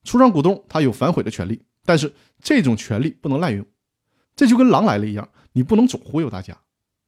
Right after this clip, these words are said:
比如说，隔壁老王想对外转让股权，小明要求行使优先购买权，隔壁老王反悔了，不卖了。两个月以后，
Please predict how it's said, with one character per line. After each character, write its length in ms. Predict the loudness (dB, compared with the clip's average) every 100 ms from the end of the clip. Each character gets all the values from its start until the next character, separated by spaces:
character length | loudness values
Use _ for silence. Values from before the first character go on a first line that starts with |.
| _ _ -2
比 80 |
如 80 | 0
说， 300 | 2 0 -2 _ _ -2
隔 100 | 2
壁 80 |
老 120 | 4 4
王 220 | 2 0
想 220 | -2 -2
对 120 | 0
外 120 | 0
转 100 | 0
让 120 | -2 -2
股 100 | -4
权， 260 | -4 -6 -10 _ _
小 260 | -2 2 2
明 220 | 2 -2 0
要 260 | 2 2
求 180 | 0 -4
行 240 | -4 -2
使 140 | -2 -2
优 140 | -4
先 120 | -4
购 60 | -4
买 100 | -4
权， 200 | -6 -12 _ _ _ _
隔 120 | -6 0
壁 80 |
老 80 | 0
王 120 | 0
反 160 | -2 -4
悔 80 | -4
了， 120 | -8 _ _
不 80 | -6
卖 160 | -4 -2
了。 140 | -6 _ _ _ _ _ _ -2
两 240 | 2 4
个 80 | 4
月 180 | 6 4
以 80 | 4
后， 280 | 2 -2